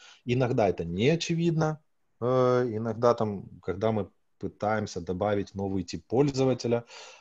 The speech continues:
и при этом ломаем одного из существующих пользователей. Например, предположим, у нас есть система для обучения, где у нас есть три типа пользователей. Администратор, который только настраивает, ученик и учитель.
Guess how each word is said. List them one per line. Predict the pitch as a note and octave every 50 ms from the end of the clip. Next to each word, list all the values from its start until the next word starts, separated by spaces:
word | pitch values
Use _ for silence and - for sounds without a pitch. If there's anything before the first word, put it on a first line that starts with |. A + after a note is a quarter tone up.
| _ _ _ _ _ _ _ -
и | A#2 A#2 A#2+ B2+ B2+
при | A2+ - G#2+ G#2+ A2+
этом | B2 B2+ C3 A#2+ A2+ G#2
ломаем | G2 F#2+ G2+ A2 A#2 A#2 A2+ A2+ A2 G2 -
одного | - F#2 F#2 G2+ G#2 G#2
из | G2
существующих | - - F#2 - F2 - - F#2 E2 - - -
пользователей. | - A2 A#2+ A#2 A#2 A2+ G#2+ G#2+ - G2+ F#2+ F#2+ F2+ D#2+ -
Например, | F2+ F2 - - G#2 A#2+ A#2 G2+ - _ _ _ _ _ _ _ -
предположим, | F#2+ G2 - - G#2 G#2+ G2 F#2+ F#2+ F#2
у |
нас | F#2+ F#2 F2+ -
есть | F2+ D#2+ -
система | - F#2 - - - G#2+ G#2+ G2+ G2+ F#2+ F#2 D#2+ - _ _ _ _ _ -
для | F#2+ F2 E2+ F2+ F#2+ G2 F#2+ F#2
обучения, | F2+ E2+ F2 F#2 - - A#2+ B2 B2+ B2 A#2+ A2+ G#2 G2+ F2+ - -
где | F2+ F2 G#2 G#2 G#2 G2+ F#2
у | F#2 F#2+
нас | G2 - -
есть | E2+ -
три | A2+ A2+
типа | - - B2
пользователей. | - - F2 D#2 D#2+ D#2+ D2+ - E2 E2 E2+
Администратор, | F2 - G#2 G#2+ - - G3 A3+ A#3+ - A3+ A3 - - - - - - _ _
который | - D#3+ D3+ C#3+ C3+
только | C3+ - - D3+ D#3 C#3+ D3 C3+
настраивает, | B2 A#2+ - - - A#2 A2 G#2+ G#2+ G#2 G#2 G2 F#2+ - - _ -
ученик | A2+ A2 - - G3 A#3+ A#3+ A#3+ - - -
и | E3 E3+
учитель. | C#3 A2+ G2 - F2 - E2+ -